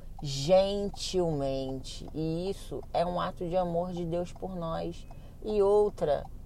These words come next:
ele somente vai te dar as opções, as ideias. Quem vai escolher se você vai pra pista com carros em alta velocidade ou para a calçada seguro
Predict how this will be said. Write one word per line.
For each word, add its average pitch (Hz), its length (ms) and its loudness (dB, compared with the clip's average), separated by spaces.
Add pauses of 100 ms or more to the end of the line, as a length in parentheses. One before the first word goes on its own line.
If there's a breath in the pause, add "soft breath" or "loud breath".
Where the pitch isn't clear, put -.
(240)
ele 165 280 2
somente 180 680 2
vai 190 160 4
te - 160 -8
dar 175 280 6
as 170 240 2
opções, 147 800 -2 (360 loud breath)
as 175 320 6
ideias. 143 800 2 (300 loud breath)
Quem 170 280 4
vai 175 280 8
escolher 156 640 0
se - 100 -8
você 143 320 0
vai 127 300 4
pra 147 280 4 (180)
pista 226 400 2
com 208 220 -6
carros 185 360 4
em 180 80 0
alta 175 240 2
velocidade 156 880 4 (340 loud breath)
ou 226 340 12
para 156 400 12
a 151 40 2
calçada 147 680 4
seguro 165 1080 2